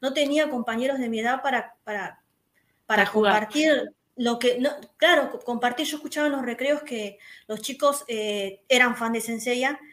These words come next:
Speaker 1: y podían hablar entre ellos lo que había pasado en el capítulo, que cuándo van a llegar a los, a la, a,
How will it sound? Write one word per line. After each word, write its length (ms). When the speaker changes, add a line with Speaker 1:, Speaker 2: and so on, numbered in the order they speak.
Speaker 1:
y 260
podían 480
hablar 280
entre 340
ellos 440
lo 120
que 100
había 200
pasado 320
en 60
el 100
capítulo, 960
que 140
cuándo 260
van 140
a 60
llegar 360
a 60
los, 180
a 160
la, 240
a, 320